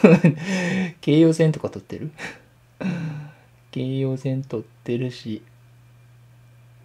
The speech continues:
で、あれですよね。ハピネスグリーティングオンザシー。<laughs> これまた今年も、あの、やるっぽいんですけど、ハーバーの、あの、朝、朝一発目のやつね。で、えーっ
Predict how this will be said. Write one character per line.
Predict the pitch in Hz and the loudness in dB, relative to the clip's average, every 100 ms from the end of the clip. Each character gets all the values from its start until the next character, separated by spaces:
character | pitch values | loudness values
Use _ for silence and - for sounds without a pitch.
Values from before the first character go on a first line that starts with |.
| - - - | -20 -20 -14
で、 | - 120 - - | -8 -8 -8 -12
あ | - | -8
れ | 123 | -4
で | 123 123 | -4 -6
す | - | -8
よ | 95 | -10
ね。 | 107 | -12
ハ | - 143 | -2 0
ピ | 160 | 4
ネ | 151 | 4
ス | 147 | 4
グ | 143 | 2
リ | 143 | 2
ー | |
テ | 143 | 2
ィ | 139 | 0
ン | |
グ | 110 | 0
オ | |
ン | 123 | -4
ザ | 123 | -6
シ | - 104 - | -6 -8 -6
ー。 | - - 170 | 4 8 8
<laughs> | 156 | 6
こ | |
れ | 190 | 6
ま | 147 156 | 6 6
た | 139 | 4
今 | 151 | 4
年 | 147 139 | 4 4
も、 | 143 147 - _ 240 220 202 202 180 - | 2 2 -2 _ 8 8 6 -2 -6 -4
あ | 123 123 | -2 -2
の、 | 123 113 117 - _ - _ | -2 -4 -6 -14 _ -20 _
や | 160 131 | -4 -2
る | 127 - | -2 -4
っ | - - | -12 2
ぽ | 131 | 2
い | |
ん | 107 | 2
で | 110 | -6
す | |
け | - | -8
ど、 | 92 | -10
ハ | - 135 | 2 2
ー | 113 | 4
バ | 107 | -2
ー | 95 | -4
の、 | 87 - _ - | -10 -14 _ -14
あ | 117 | -12
の、 | 95 95 - _ | -12 -14 -18 _
朝、 | - 123 - | -10 -8 -8
朝 | - - | -8 -8
一 | 110 - | -8 -8
発 | 113 - | -10 -8
目 | 120 110 | -8 -6
の | 104 | -8
や | 98 | -12
つ | - | -8
ね。 | 135 175 - - - - - - - - - - - _ _ _ - | -8 -8 -12 -18 -16 -16 -16 -18 -20 -20 -20 -20 -20 _ _ _ -2
で、 | 165 - - | -2 -2 -6
え | - 139 123 104 87 | 0 2 2 0 -4
ー | |
っ | - | -10